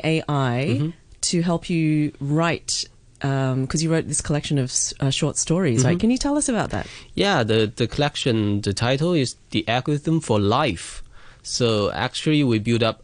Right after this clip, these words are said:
Speaker 2: a, an algorithm. So it's a deep learning, uh, algorithm. So we're feeding all my writing samples,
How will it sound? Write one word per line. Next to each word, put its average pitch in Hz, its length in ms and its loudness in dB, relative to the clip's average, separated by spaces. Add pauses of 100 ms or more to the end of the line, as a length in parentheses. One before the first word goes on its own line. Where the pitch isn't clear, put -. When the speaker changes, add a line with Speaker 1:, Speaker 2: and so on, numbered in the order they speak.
Speaker 2:
a, 95 400 0 (140)
an 101 200 -2
algorithm. 107 800 -4 (120)
So 98 340 -4
it's 92 320 -4
a 107 40 0
deep 127 220 -2
learning, 113 640 0
uh, 82 540 -4 (260)
algorithm. 131 640 2
So 131 180 0
we're 104 140 2
feeding 127 480 0 (400)
all 127 220 0
my 104 260 0
writing 110 640 0
samples, 143 800 -4